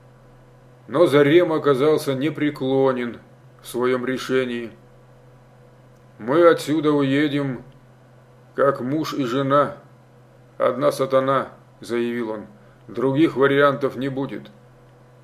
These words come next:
Я сатаною быть не собираюсь». «И я не собирался, э, то есть не собираюсь». Оговорка эта была не случайная,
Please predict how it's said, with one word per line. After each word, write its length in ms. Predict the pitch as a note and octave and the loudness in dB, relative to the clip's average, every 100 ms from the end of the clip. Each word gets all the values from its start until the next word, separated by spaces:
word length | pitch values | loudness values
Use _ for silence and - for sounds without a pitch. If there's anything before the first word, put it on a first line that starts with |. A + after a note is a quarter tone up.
| - _ - _ - | -20 _ -20 _ -12
Я 160 | A#2 C3+ | -4 -2
сатаною 580 | C3+ C3 C3+ C#3+ C3+ | -2 -2 0 0 -2
быть 200 | B2+ C3+ | -2 -4
не 80 | C#3 | -6
собираюсь». 720 | A#2+ C3 C#3 C#3+ A#2 G#2 - - - - - - - - _ - - _ - | -6 -2 2 2 2 -2 -12 -20 -20 -20 -20 -20 -20 -20 _ -20 -20 _ -6
«И 100 | D#3 | -4
я 320 | D#3 D3+ E3 | 0 2 0
не 120 | D#3+ | -2
собирался, 1000 | - D3+ D3+ D3 C#3+ C#3 C3 B2 A#2+ A2 F#2+ - - | -6 -4 0 6 8 8 4 -2 -4 -4 -10 -20 -6
э, 520 | B2+ C3 C3 B2+ B2 B2 | -2 -2 -2 -4 -6 -4
то 140 | B2+ | -4
есть 320 | B2+ - - | -4 -6 -14
не 320 | A2 G#2+ G#2+ B2 | -14 -12 -10 -6
собираюсь». 680 | C3+ C#3+ C#3+ B2+ A#2+ - - - - - - - - - - - - _ - _ - - | -2 8 10 10 6 -8 -20 -20 -20 -20 -20 -20 -20 -20 -20 -20 -20 _ -20 _ -20 -8
Оговорка 720 | B2 B2+ C#3+ D3 F3+ G3 F3 E3+ | 0 2 4 6 6 6 6 4
эта 380 | D#3 F3 E3+ E3 | 6 4 4 0
была 380 | D#3 D#3 D#3+ | 2 0 0
не 160 | C#3+ D#3+ | 0 -4
случайная, 1120 | - D#3 D3+ D3 C#3 C3+ C3 B2+ B2 B2 A#2+ | -4 -8 -6 0 6 8 6 0 -2 -2 -6